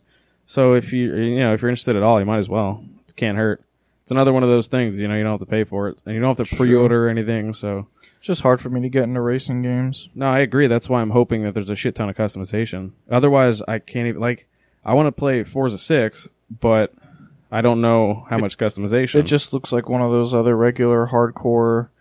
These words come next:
Speaker 2: racing sims where you're doing eighty lap races. I don't got time for that shit.
Speaker 1: <laughs> Yeah.
Speaker 2: That's,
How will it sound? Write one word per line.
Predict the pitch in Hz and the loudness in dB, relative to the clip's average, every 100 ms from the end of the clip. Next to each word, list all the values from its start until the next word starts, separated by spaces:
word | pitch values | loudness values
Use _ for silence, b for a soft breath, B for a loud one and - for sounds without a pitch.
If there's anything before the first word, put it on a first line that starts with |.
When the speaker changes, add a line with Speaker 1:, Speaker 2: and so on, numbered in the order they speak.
| b b - | b b 0
Speaker 2:
racing | 123 127 123 127 | 0 0 -4 -6
sims | - 117 120 123 | -4 -2 -4 -2
where | 120 | -2
you're | 120 | -2
doing | 123 117 113 | 0 0 0
eighty | 117 123 127 | 0 0 2
lap | 120 117 98 | 2 2 -2
races. | 107 123 110 123 | -2 -2 -4 -2
I | |
don't | 131 | -2
got | 117 104 | -2 -6
time | - 107 | -4 -4
for | - | -4
that | 98 - | -8 -8
shit. | - 440 - 160 - | -4 -2 0 0 0
Speaker 1:
<laughs> | 127 - | -2 -2
Yeah. | 113 98 101 - | -2 -2 -4 -4
Speaker 2:
That's, | 135 - | -4 -4